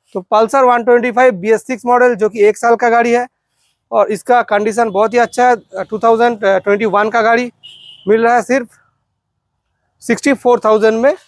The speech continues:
only bike bazar একশো চার में। তো next এরপরে যে গাড়িটা আমরা আপনাদেরকে দেখাবো,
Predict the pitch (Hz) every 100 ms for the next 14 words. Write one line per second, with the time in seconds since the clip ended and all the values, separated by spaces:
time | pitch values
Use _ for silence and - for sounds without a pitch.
0 | - 202 220 208 196 202 202 220 226 190
1 | 254 247 170 156 143 147 _ _ _ _
2 | _ _ _ _ _ - 175 220 247 -
3 | - 208 202 233 226 220 208 214 226 233
4 | 233 196 214 202 214 208 196 196 196